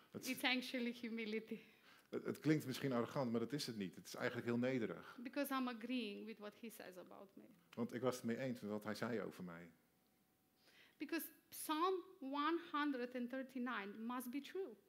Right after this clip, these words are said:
Speaker 1: Want Psalm honderdnegenendertig moet waar zijn.
Speaker 2: "How wonderfully and fearfully you are made."
Speaker 1: Hoe wonderbaarlijk heeft u mij gemaakt.
Speaker 2: Uh, my friends,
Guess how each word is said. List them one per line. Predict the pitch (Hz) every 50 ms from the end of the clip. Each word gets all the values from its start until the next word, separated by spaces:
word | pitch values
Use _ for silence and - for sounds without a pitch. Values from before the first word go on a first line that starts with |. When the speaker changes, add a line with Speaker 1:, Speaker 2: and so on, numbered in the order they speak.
| _ - - - - - -
Speaker 1:
Want | - 120 110
Psalm | - - 139 139 127
honderdnegenendertig | 123 135 131 120 123 135 131 127 107 120 120 113 135 147 - 120 107 - -
moet | - 127 131 120
waar | 127 127 127 139 135
zijn. | - 110 98 92 90 - - _ _ _ _ _ - - -
Speaker 2:
"How | - 254 254 240 220
wonderfully | 262 294 320 320 320 320 294 - - 247 233 220 220 220 214 -
and | 240 240 240
fearfully | - - - 269 285 285 269 - - 226 214 214 214 220 214
you | 214 214 226
are | 233 247
made." | 269 320 349 302 - - - - - _ - - - - - - - - - _ -
Speaker 1:
Hoe | 107 107
wonderbaarlijk | 110 127 143 147 135 123 110 123 123 131 131 117 104 104
heeft | 110 107 104 -
u | 104
mij | 104 113 117 117
gemaakt. | - - 107 110 110 107 92 - - - - - _ _ _ _ _ _ _ _ _ _ _ _ _ _ _ - - - - - - - - - - _ _ 262
Speaker 2:
Uh, | 247 247 254 254 254 247
my | 233 254 262 294 320 339 330
friends, | - - 349 330 330 339 349 349 - - - -